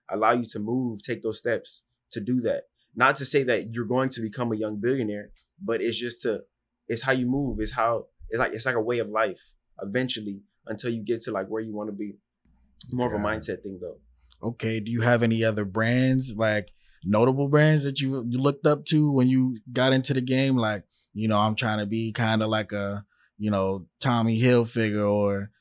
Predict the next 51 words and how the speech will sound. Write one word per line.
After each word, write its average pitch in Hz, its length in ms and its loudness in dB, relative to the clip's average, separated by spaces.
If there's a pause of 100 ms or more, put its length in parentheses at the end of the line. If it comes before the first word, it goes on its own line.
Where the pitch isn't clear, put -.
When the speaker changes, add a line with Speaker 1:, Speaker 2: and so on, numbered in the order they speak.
(120)
Speaker 2:
Nautica 123 420 8
Speaker 1:
Oh, 110 140 2
Speaker 2:
or 110 40 -2
something, 104 360 -2
Speaker 1:
yeah, 110 60 0
Speaker 2:
you 110 120 0
know 117 80 2
what 117 40 2
I'm 120 140 0
Speaker 1:
yeah. 123 40 0
Speaker 2:
saying? 117 140 4
Speaker 1:
Um, 107 80 -2
I 135 160 8
usually 143 420 -2
look 135 200 2
at, 107 300 0
um, 107 520 -6 (440)
when 120 160 -2
I 120 60 4
was 117 140 -4
coming, 131 540 -6 (280)
well, 107 180 -2
I'm 107 80 -6
still, 110 300 -6
you 107 100 -10
know, 104 120 -8
up 85 200 -6
and 107 120 -10
coming, 104 260 -8
but 101 140 -4
when 110 140 -6
I 117 60 0
was, 117 140 -4
like, 101 160 -4
coming 117 260 -4
up, 117 220 -2 (420)
I 110 60 4
was 113 140 0
looking 117 300 -8
at 104 160 0
brands 117 280 -2
like 98 220 -2 (380)
Milano 107 440 -2
de 107 100 -6
Rouge. 131 400 -6 (720)
Um, 101 240 -2
Speaker 2:
Never 113 120 2
Speaker 1:
Black 113 100 2
Speaker 2:
heard 101 180 -6
of 90 100 -12
'em. 90 200 -12